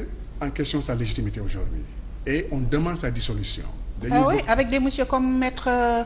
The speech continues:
Speaker 1: Ah, mais
Speaker 2: euh,
Speaker 1: nag
Speaker 2: Seydou Diagne et autres. Parce que suñu ñoom, ce sont des personnes neutres, hein.
Speaker 1: Euh, euh, non,
Speaker 2: Président.
Speaker 1: ils, ils sont pas neutres, je suis désolé, parce que mënoo nekk neutre tey nga gis texte deux mille quinze qui disait que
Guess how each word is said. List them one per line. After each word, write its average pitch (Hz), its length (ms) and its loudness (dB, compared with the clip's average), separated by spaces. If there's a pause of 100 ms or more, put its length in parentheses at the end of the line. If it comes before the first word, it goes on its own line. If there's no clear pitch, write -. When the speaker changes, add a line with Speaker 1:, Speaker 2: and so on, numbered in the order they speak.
Speaker 1:
Ah, 202 120 -4 (480)
mais 143 80 2
Speaker 2:
euh, 208 180 6
Speaker 1:
nag 214 100 4
Speaker 2:
Seydou - 300 6
Diagne 247 360 8
et 240 100 6
autres. 254 360 4 (200)
Parce 233 120 2
que 381 80 0
suñu 403 180 0
ñoom, 466 180 -2
ce 294 100 0
sont 247 140 0
des 208 100 2
personnes 180 360 0
neutres, 247 280 0
hein. 277 100 -2 (320)
Speaker 1:
Euh, - 100 -4 (120)
euh, 254 80 -2 (180)
non, 208 60 0
Speaker 2:
Président. 170 300 4 (180)
Speaker 1:
ils, 196 80 0 (300)
ils 180 80 0
sont 220 180 2
pas 208 160 0
neutres, 151 160 6
je - 80 4
suis - 120 8
désolé, 160 320 4
parce 170 220 8
que - 60 12
mënoo 180 320 4
nekk 208 240 4
neutre 139 400 2 (160)
tey 120 240 0 (880)
nga 156 160 4
gis 185 360 0 (260)
texte 190 320 0
deux 170 140 4
mille 190 160 2
quinze 127 680 0 (120)
qui 165 120 -4
disait 160 380 0
que 143 300 -4